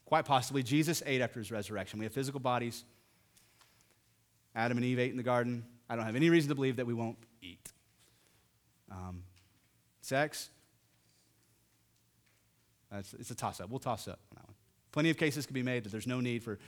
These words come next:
right, procreation, but then those who would argue that it's part of our worship and part of something to be enjoyed, all that kind of stuff. But here's the problem. We'll get there in a minute. Like, who are you gonna have sex with,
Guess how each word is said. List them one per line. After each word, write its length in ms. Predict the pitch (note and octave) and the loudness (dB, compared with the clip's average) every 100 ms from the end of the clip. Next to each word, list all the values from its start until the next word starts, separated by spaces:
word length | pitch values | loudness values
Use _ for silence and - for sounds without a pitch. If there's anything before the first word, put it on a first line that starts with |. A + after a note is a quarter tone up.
| - - | -20 -8
right, 160 | A#2 A2 | -6 -2
procreation, 680 | B2+ B2 A#2+ A2 - G#2+ - - _ | -2 0 0 0 -2 -8 -8 -20 _
but 100 | - | -8
then 100 | A#2 | -2
those 200 | A2+ B2 | 0 0
who 60 | B2 | 0
would 80 | A#2 | 0
argue 280 | A2+ A2+ A2 | 0 0 -2
that 160 | G#2+ | -4
it's 160 | G#2 - | -6 -8
part 180 | - A#2 | -4 -2
of 80 | |
our 80 | A2 | -2
worship 360 | G#2 A#2 - - | 0 -2 -2 -8
and 80 | G#2 | -6
part 140 | A2+ | -6
of 100 | G#2 - - | -6 -12 -20
something 160 | - A#2+ | -8 -6
to 40 | |
be 80 | A2 | -2
enjoyed, 220 | G#2+ A2 | -2 0
all 140 | A2 B2+ | 2 2
that 60 | |
kind 100 | A#2 | 2
of 40 | G#2+ | -4
stuff. 160 | G#2+ F#2+ - _ _ | -10 -12 -20 _ _
But 80 | A#2 | 0
here's 160 | D#3+ - | 2 2
the 80 | |
problem. 380 | D3+ D3 D3 F#2 - - _ _ _ _ _ _ _ _ _ _ - - | 2 6 6 2 -8 -20 _ _ _ _ _ _ _ _ _ _ -20 -4
We'll 140 | D#3+ | 2
get 120 | E3 C#3+ | 4 4
there 100 | A#2+ | 2
in 60 | |
a 40 | F#2+ | -2
minute. 180 | E2+ - _ _ _ _ _ _ _ _ _ _ _ _ _ _ _ _ _ _ _ _ _ _ - G2 | -8 -14 _ _ _ _ _ _ _ _ _ _ _ _ _ _ _ _ _ _ _ _ _ _ -20 -14
Like, 160 | F#2+ | -8
who 80 | A2+ | -4
are 20 | |
you 120 | A2+ | -4
gonna 120 | G#2+ G2+ | -4 -6
have 120 | G#2 | -6
sex 240 | A2 F#2+ | -6 -6
with, 340 | A2+ F2 - | -6 -8 -10